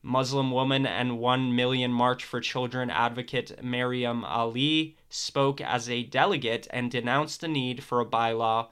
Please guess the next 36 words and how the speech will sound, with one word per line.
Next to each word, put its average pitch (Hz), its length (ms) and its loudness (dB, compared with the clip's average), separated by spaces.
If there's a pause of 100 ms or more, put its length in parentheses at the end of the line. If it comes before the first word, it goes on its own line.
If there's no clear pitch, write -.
(320)
to, 120 260 -4
quote, 120 500 -2 (100)
"protect - 580 -8
people's 110 460 -10
feelings." 113 720 -8 (580)
You 131 100 -4
know, 180 120 8
I 180 100 12
agree 160 300 6
with 165 160 2
that. 131 160 8
I, 131 80 8 (100)
it 139 180 2
really 165 240 4
does 139 500 4
seem 131 480 0
like 120 240 2
this 127 220 -2
bylaw 120 680 4
was 120 280 -4
written 143 600 2
to 139 100 -4
protect - 680 -2
people's 120 480 -4
feelings, 131 600 0
a, 92 340 0
a - 40 -2
very 170 260 2
specific 147 1120 0
group 127 380 -2
of 104 280 -6
people 123 480 0
who 120 340 -2
do 120 180 -4
not 127 320 4
tolerate 120 720 4